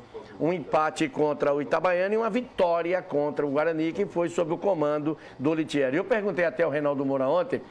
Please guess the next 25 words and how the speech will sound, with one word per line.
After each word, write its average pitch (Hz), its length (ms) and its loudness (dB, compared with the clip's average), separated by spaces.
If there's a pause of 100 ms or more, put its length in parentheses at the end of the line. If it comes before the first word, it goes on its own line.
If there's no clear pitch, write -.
(200)
"Reinaldo, 180 380 2
quem 214 220 0
vai 196 180 2
ser 175 160 -2
o 175 60 -2
treinador?" 160 400 0
Ele - 20 -4
disse, - 140 -10
"Calma, 139 640 0 (580)
nós 139 100 2
vamos 151 280 0
esperar 151 360 0
o 143 120 -2
jogo 135 280 0
de 127 80 -2
quarta-feira, 139 580 0
amanhã, 170 380 0
que 165 80 -4
é 160 60 2
difícil 143 400 -4
contra 151 320 -2
o 143 60 0
Boca, 175 260 0
e 202 40 -2
depois 208 600 0